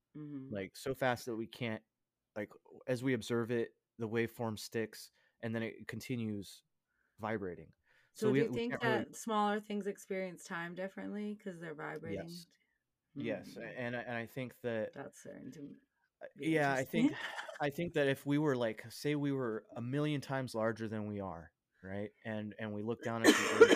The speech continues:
Speaker 1: <coughs>
Speaker 2: and the earth was, like, like, a piece of sand,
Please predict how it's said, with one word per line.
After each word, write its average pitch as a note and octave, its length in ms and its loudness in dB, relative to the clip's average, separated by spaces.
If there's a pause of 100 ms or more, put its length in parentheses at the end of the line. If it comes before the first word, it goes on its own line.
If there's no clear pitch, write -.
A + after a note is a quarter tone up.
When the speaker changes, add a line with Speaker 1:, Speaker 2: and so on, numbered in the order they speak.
Speaker 1:
<coughs> - 60 -6
Speaker 2:
and G#2 140 -8
the A2 300 -6
earth - 160 -4
was, G#2+ 240 -2
like, G2 300 -2 (840)
like, - 200 -20
a - 60 -18
piece - 340 -10
of G2 100 -12
sand, F#2+ 520 -10